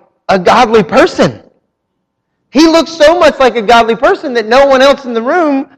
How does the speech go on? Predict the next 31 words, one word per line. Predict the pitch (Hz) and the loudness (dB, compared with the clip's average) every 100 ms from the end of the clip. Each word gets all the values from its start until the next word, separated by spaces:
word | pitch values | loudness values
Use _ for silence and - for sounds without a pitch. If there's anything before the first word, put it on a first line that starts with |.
| _ | _
the | 226 | 0
other | 277 254 | 2 4
eleven, | 220 262 381 269 254 269 - - | 4 4 4 2 2 0 -10 -2
had | 262 254 | 2 2
a | 220 - | 0 -2
clue | - 349 403 311 226 | -4 0 2 0 0
that | 233 | -2
it | 233 | -2
was | 196 | -8
him. | 269 349 381 180 101 _ _ _ _ _ _ _ _ _ _ _ _ _ | -8 -8 -8 -12 -18 _ _ _ _ _ _ _ _ _ _ _ _ _
Even | 311 339 359 | 0 2 2
when | 330 277 | 2 2
he | 247 | 0
left | 220 247 320 320 - | 0 0 0 0 -2
the | 240 | -2
room | 240 320 370 302 | 0 0 2 2
that | 208 156 | 0 0
night, | 165 151 120 110 - - - | 0 0 0 -6 -20 -20 -2
they | 311 | 2
didn't | 359 330 | 2 2
even | 285 254 226 | 0 -2 0
get | 339 262 | 2 2
what | 233 233 | 2 0
Jesus | 202 285 220 196 | -2 -4 -4 -8
did | 277 320 240 | -6 -6 -4
when | 220 | -6
he | 196 | -6
dipped | - - | -12 -16
the | 196 | -4
bread | 262 330 254 | 0 0 0
in. | 220 | -4